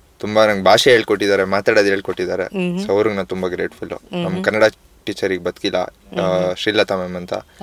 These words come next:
Speaker 2: ಓಕೆ.
Speaker 1: ಅವ್ರಿಗೆ ನಾನು ತುಂಬಾ ಥ್ಯಾಂಕ್ಸ್
Speaker 2: ಸರಿ.
Speaker 1: ಹೇಳಕ್ ಇಷ್ಟಪಡ್ತೀನಿ.
Speaker 2: ಓಕೆ.
Speaker 1: So ನಂಗೆ ಇಷ್ಟು ಕನ್ನಡ ಬರ್ತಿದೆ, ಇಷ್ಟು ಕನ್ನಡ ವ್ಯಾಕರಣ ಎಲ್ಲ ಕಲ್ತಿದ್ದೀನಿ ಅಂದ್ರೆ ಅವರಿಂದ.
Speaker 2: ಓಕೆ.
Speaker 1: So most thankful ಅವ್ರಿಗೆ.
Speaker 2: Very nice. So ಟೀಚರ್ಸ್‌ಗೆ you are very, very thankful. That's on a very positive note.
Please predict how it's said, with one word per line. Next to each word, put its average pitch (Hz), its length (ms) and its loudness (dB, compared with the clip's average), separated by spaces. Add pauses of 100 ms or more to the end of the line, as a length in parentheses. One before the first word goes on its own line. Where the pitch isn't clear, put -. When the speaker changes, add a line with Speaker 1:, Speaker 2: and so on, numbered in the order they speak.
Speaker 2:
ಓಕೆ. 65 380 -16
Speaker 1:
ಅವ್ರಿಗೆ 117 260 4
ನಾನು 104 120 0
ತುಂಬಾ 101 180 -2
ಥ್ಯಾಂಕ್ಸ್ 98 240 -4
Speaker 2:
ಸರಿ. 92 80 -2
Speaker 1:
ಹೇಳಕ್ 92 120 -2
ಇಷ್ಟಪಡ್ತೀನಿ. 95 580 -8 (120)
Speaker 2:
ಓಕೆ. 190 420 -12 (260)
Speaker 1:
So 185 80 -4
ನಂಗೆ 190 120 -2
ಇಷ್ಟು - 200 -6
ಕನ್ನಡ 110 240 4
ಬರ್ತಿದೆ, 113 640 6
ಇಷ್ಟು - 260 -6
ಕನ್ನಡ 104 220 2
ವ್ಯಾಕರಣ 110 500 6
ಎಲ್ಲ 107 180 6
ಕಲ್ತಿದ್ದೀನಿ 104 420 0
ಅಂದ್ರೆ 104 180 2
ಅವರಿಂದ. 95 320 2
Speaker 2:
ಓಕೆ. - 420 -8 (160)
Speaker 1:
So 98 100 0
most 101 420 0
thankful 95 480 -6 (200)
ಅವ್ರಿಗೆ. 95 260 -4
Speaker 2:
Very 165 440 -8
nice. 143 160 -14 (160)
So 165 180 -8
ಟೀಚರ್ಸ್‌ಗೆ 202 680 -2
you 160 140 -2
are 147 120 -12
very, 175 360 0
very 175 240 -4
thankful. 220 500 -8
That's 254 280 -4
on 220 100 -2
a 180 40 -10
very 202 200 4
positive 196 640 4
note. 247 200 4